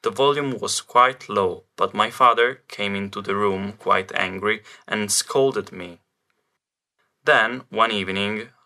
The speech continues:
I was studying and listening to some jazz music to keep me company. But my mother came into my room very irritated and said that the music was getting on her nerves,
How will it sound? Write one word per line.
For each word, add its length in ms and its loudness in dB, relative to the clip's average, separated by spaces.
I 80 4
was 220 0
studying 440 0
and 200 -2
listening 540 -4
to 120 -10
some 380 -4
jazz 420 0
music 600 -10
to 100 -2
keep 220 -2
me 120 -4
company. 580 -6
But 160 0
my 140 2
mother 360 4
came 380 -6
into 300 -6
my 160 4
room 520 0
very 380 2
irritated 680 -4
and 180 -2
said 480 0
that 240 -6
the 120 0
music 480 -4
was 200 -2
getting 480 -2
on 260 -4
her 180 2
nerves, 680 -2